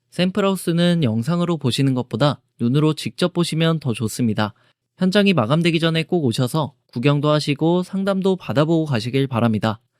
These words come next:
현재 계약금 오 프로, 중도금 무이자, 잔금류의 오 개월 등 부담 없는 조건과 시행사 보유분에 한해 정말 파격적인 혜택을 드리고 있으니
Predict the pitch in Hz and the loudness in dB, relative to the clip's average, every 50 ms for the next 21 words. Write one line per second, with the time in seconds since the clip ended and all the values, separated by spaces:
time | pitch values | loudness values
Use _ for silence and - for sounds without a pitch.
0 | _ _ _ _ _ _ 185 190 185 196 190 - - 139 131 143 - 165 160 147 | _ _ _ _ _ _ 0 0 2 0 0 0 2 2 2 2 2 -2 -2 0
1 | - 123 120 - - 160 143 110 98 - _ _ _ _ - 127 131 147 143 143 | 0 -2 -2 -2 -2 0 0 0 -2 -6 _ _ _ _ -2 2 2 4 4 4
2 | 147 131 110 113 120 117 104 - 135 147 160 170 - _ - - 117 123 139 160 | 2 2 2 4 2 2 2 0 0 0 0 -2 -6 _ -6 -4 -2 -2 0 0
3 | 165 170 165 165 165 165 151 101 107 107 113 151 160 151 143 151 - 151 151 127 | -2 0 0 0 0 0 0 -2 -4 -2 0 2 4 4 4 2 2 0 0 -2
4 | - _ _ _ _ _ - 123 151 170 175 175 170 175 170 151 - 113 - - | -4 _ _ _ _ _ 2 4 6 6 6 6 6 4 2 2 0 -2 2 2
5 | 127 123 117 135 147 127 - - _ - - - 196 208 208 196 202 208 190 - | 2 4 6 4 4 4 2 -2 _ -10 -2 0 2 2 2 2 2 0 -2 2
6 | - 127 131 135 143 147 143 143 143 143 143 139 143 156 165 160 - - 113 113 | 4 6 6 6 6 4 4 4 4 4 4 2 2 2 0 -2 -2 -2 2 2
7 | 123 127 127 - - - 185 226 233 - - 214 202 190 196 185 196 185 - 190 | 2 2 0 -2 -6 -4 -2 -2 -2 0 0 -2 0 0 2 0 0 0 0 0
8 | 170 180 180 170 - 143 135 131 135 143 123 - - - 113 127 123 - | 2 2 2 2 2 2 2 4 4 4 2 2 0 0 0 0 0 -2